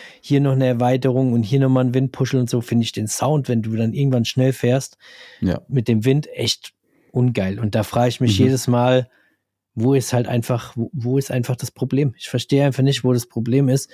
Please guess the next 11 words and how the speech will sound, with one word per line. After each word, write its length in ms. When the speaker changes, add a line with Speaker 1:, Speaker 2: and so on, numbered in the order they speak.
Speaker 1:
dass 180
man 140
nicht 180
sagt, 280
okay, 320
unsere 340
Kamera 380
hat 140
hier 420
zwei, 640
äh, 640